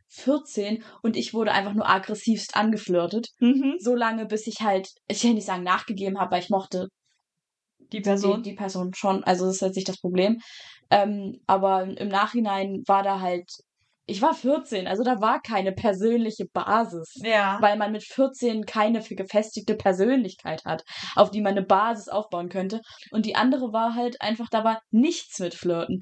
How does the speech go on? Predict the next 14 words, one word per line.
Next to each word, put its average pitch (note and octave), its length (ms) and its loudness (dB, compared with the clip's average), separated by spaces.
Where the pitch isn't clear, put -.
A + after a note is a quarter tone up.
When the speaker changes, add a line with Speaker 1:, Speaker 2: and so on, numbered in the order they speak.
Speaker 2:
Mhm. A3+ 160 6
Speaker 1:
Und A#3+ 320 2
es G#3+ 180 -2
hat B3 160 0
beides A3+ 320 2
nicht D4 140 -4
funktioniert. C4 500 0
Ergo A#3 300 -2
ist B3+ 160 -6
jetzt A#3+ 160 -6
mein G#3+ 140 -2
Schluss, B3 320 0
dass A#3+ 320 -4
es, - 360 -12